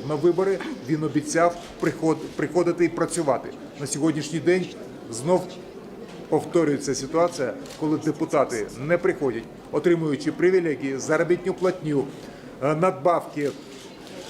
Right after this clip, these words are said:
недоторканність та так далі. В минулому скликанні є депутати, які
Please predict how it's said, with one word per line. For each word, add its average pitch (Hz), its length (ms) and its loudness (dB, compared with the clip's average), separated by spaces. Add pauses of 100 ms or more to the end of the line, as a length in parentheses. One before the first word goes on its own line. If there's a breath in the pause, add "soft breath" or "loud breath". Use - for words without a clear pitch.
(120)
недоторканність 175 720 2
та 170 60 -6
так 165 220 2
далі. 131 280 4 (1700)
В 143 40 -4
минулому 180 340 6
скликанні 180 420 4
є 160 100 6
депутати, 160 480 2
які 156 340 4